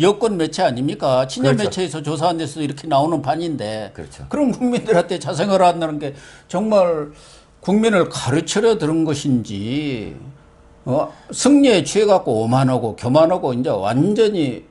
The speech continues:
Speaker 1: 뭐 정신줄을 놓은 것인지 <laughs> 알 수가 없네요.
Speaker 2: 그래서 저는 이해찬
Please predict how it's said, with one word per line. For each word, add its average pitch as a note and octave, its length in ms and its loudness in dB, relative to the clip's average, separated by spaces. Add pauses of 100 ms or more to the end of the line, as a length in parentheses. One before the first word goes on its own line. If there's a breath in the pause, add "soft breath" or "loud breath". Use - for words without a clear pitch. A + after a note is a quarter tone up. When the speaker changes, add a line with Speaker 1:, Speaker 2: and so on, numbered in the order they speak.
(120)
Speaker 1:
뭐 B2+ 540 -2 (680 soft breath)
정신줄을 E3+ 720 2
놓은 C#3 340 4
것인지 C4 440 -2
<laughs> - 80 -12
알 D#3+ 140 2
수가 - 280 0
없네요. F#3 540 -2
Speaker 2:
그래서 G3 340 2
저는 D3 540 -2
이해찬 A#2+ 880 -4